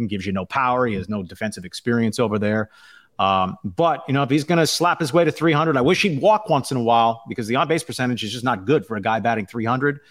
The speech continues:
But to, you know, lighten a little bit of the stress on Altuve is thirty-three years old and nagging injuries and oblique here. The thumb was a freak thing. But,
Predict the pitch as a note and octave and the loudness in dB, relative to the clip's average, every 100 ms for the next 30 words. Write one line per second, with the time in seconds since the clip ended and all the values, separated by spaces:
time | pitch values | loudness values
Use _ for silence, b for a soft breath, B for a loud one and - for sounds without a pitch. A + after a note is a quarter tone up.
0 | b b b b F#2 B2+ B2 A#2 - _ | b b b b -4 0 0 -2 -10 _
1 | - B2+ A2+ - _ B2+ A2 A#2 C3 G#3+ | 0 2 0 -4 _ -6 -2 -2 -2 -4
2 | G#2+ B2 D#3+ C#3 B2+ D3 D#3+ D#3 D#3+ D#3 | 0 0 0 0 2 2 4 4 4 2
3 | - - E3 D3 - E4 C3+ C#3+ C#3 - | 0 0 0 0 -4 -4 -2 0 -2 2
4 | G3 C3+ B2 A#2 - - A#2 B2 B2+ C3+ | 2 2 0 -2 -4 -6 -4 -4 -4 -2
5 | C3+ C3+ D#3 E3+ D#3 B2 G2+ A2 B2 A#2+ | 0 0 2 4 2 0 -2 -2 -4 -4
6 | C#3 E3+ D3 D3 C#3 B2+ A2 G2+ G2 F#2 | -2 0 0 -2 -2 -4 -6 -8 -10 -10
7 | G2+ A2 - F3+ E3+ D3+ D3 b b - | -12 -12 -6 -2 0 0 -4 b b -14
8 | - A2 B2 A#2 B2+ F#3 F#3+ - C3+ B2+ | -4 -2 0 -2 -2 0 0 0 -2 -2
9 | C3 b b b b F#2+ A#2 A#2 A2+ | -4 b b b b -4 2 2 0